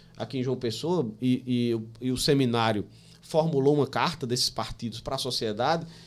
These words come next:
e, em alguns parágrafos, nós listamos diversas realizações do, do, do atual governo federal e que são muito importantes pra retomada do crescimento do país, pra retomada das políticas sociais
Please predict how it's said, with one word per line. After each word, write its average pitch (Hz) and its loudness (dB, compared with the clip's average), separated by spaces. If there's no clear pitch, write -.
e, 165 2
em 175 4
alguns 170 6
parágrafos, 160 4
nós 220 -2
listamos 214 0
diversas 196 2
realizações 151 2
do, 165 -4
do, 127 -2
do 135 -2
atual 127 4
governo 117 0
federal 98 -4
e 160 -2
que 165 0
são 190 4
muito 175 0
importantes 170 -2
pra 156 -2
retomada 151 0
do 139 -6
crescimento 123 -2
do 123 -6
país, 120 -4
pra 117 -8
retomada 123 -2
das 117 -4
políticas - -8
sociais 123 -6